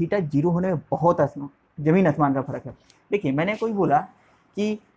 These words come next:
अ, अ, x tending to four, तो इसका मतलब क्या है, three point nine nine nine x कितना है, थ्री पॉइंट नाइन नाइन नाइन नाइन नाइन नाइन नाइन नहीं, लेकिन x equal to four नहीं है, मैंने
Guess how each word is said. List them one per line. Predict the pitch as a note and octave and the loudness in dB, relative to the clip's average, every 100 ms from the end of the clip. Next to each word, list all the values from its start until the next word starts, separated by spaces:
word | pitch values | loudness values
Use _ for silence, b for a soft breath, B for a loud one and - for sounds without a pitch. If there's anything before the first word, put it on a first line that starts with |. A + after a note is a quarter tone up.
| - | -4
अ, | |
अ, | D#3 D#3+ D3 C#3+ C#3 - D#3 | -4 -2 -2 -2 -4 -2 -2
x | |
tending | G3+ G3+ - E3+ F3+ G#3+ | -2 -8 -4 -2 -2 -2
to | A3 | -4
four, | A#3 - D#3+ B2+ | -8 -4 -2 -2
तो | - | -4
इसका | D#3+ A3+ | -4 -2
मतलब | A3 A3 - | -2 -4 -6
क्या | G#3 | -4
है, | A3 A3+ | -4 -6
three | - G#3+ A#3+ | -8 -8 -6
point | G#3+ G3+ A3+ A3+ | -2 -2 0 -4
nine | F3 F3 G#3 G#3 | -2 -2 -2 -4
nine | F3+ F#3 G#3 G3 | -2 -2 -2 -6
nine | F3 F3+ G3+ - - | -4 -4 -4 -6 -6
x | |
कितना | - - | -8 -8
है, | G#3+ | -6
थ्री | G3+ G3 | -6 -6
पॉइंट | F#3+ G3 | -4 -4
नाइन | E3+ E3+ F#3+ | -2 -4 -4
नाइन | F3+ F#3 F#3+ | -6 -6 -6
नाइन | F3 F3+ F3+ | -6 -6 -6
नाइन | E3 F#3 F3 | -6 -6 -6
नाइन | E3 F3 | -6 -6
नाइन | E3+ F3 | -8 -8
नाइन | E3+ F3 | -6 -8
नहीं, | F#3+ | -10
लेकिन | F3+ F3 F3+ E3 | -12 -12 -6 -4
x | F#3+ | -4
equal | G3 - F3+ | -6 -4 -4
to | A3+ | -4
four | G#3 - D#3+ | -8 -4 -2
नहीं | C#3 C3 | 0 0
है, | |
मैंने | C3 D3 | -2 -4